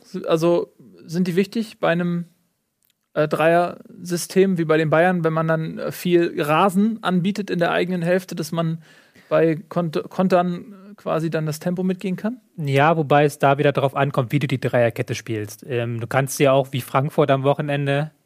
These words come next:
Speaker 2: na gut, die haben sich eher in der Sechserkette dann teilweise zurückgezogen, das war
Speaker 1: Sagen
Speaker 2: noch
Speaker 1: wir
Speaker 2: was
Speaker 1: mal, ein
Speaker 2: anderes.
Speaker 1: hochstehendes System. Deutschland würde
Speaker 2: Ja.
Speaker 1: ja eher t-, tendenziell ein hochstehendes
Speaker 2: Ja.
Speaker 1: System spielen.
Speaker 2: Deswegen brauchst du allgemein schnelle Verteidiger, würde ich sagen, weil das
Speaker 1: Mhm.
Speaker 2: Problem hast du auch in der Viererkette, wenn die, äh, wenn du am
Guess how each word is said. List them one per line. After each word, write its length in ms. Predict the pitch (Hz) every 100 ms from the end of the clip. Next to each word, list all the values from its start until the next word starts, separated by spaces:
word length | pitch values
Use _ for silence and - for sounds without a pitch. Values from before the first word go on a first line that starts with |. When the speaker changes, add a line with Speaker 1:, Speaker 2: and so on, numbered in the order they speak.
| _ -
Speaker 2:
na 100 | 117
gut, 160 | 117
die 40 | 123
haben 120 | 123
sich 120 | 120
eher 120 | 131
in 60 | 127
der 100 | 117
Sechserkette 520 | 139 - 131 - 127
dann 140 | 123
teilweise 340 | 120 117 117 113
zurückgezogen, 520 | - 127 131 - 135
das 140 | 131
war 60 | -
Speaker 1:
Sagen 120 | 208
Speaker 2:
noch 60 | 226
Speaker 1:
wir 40 |
Speaker 2:
was 60 | 202
Speaker 1:
mal, 20 |
ein 60 | 180
Speaker 2:
anderes. 200 | 170 233
Speaker 1:
hochstehendes 400 | - 196 180 170
System. 460 | 165 - 139 135
Deutschland 380 | 127 156 165 202
würde 180 | 170 185
Speaker 2:
Ja. 80 | 180
Speaker 1:
ja 60 |
eher 420 | - 190 185 - 160
t-, 140 | 196
tendenziell 440 | 190 208 196 202
ein 40 | 180
hochstehendes 460 | 196 120 190 180
Speaker 2:
Ja. 20 | -
Speaker 1:
System 260 | 147 156
spielen. 140 | 147 143
Speaker 2:
Deswegen 200 | 156 147
brauchst 220 | 143 -
du 40 |
allgemein 440 | 135 135 135 135 143
schnelle 240 | - 123
Verteidiger, 540 | 123 - 123 117 113
würde 140 | 117 113
ich 80 | 101
sagen, 280 | 117 110
weil 100 | 113
das 140 | 117 147
Speaker 1:
Mhm. 40 |
Speaker 2:
Problem 260 | 156 131 139
hast 180 | 135 147
du 40 |
auch 100 | 131
in 60 | 131
der 100 | 127
Viererkette, 680 | 147 156 131 - 120 113
wenn 220 | 120 117
die, 240 | 113 117 117
äh, 200 | 127 120
wenn 120 | 113 120
du 100 | 120
am 220 | 117